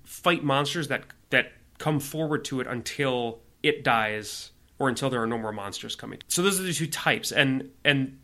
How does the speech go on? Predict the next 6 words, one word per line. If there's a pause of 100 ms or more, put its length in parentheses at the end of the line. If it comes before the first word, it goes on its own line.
each
monster
medal
for
each
monster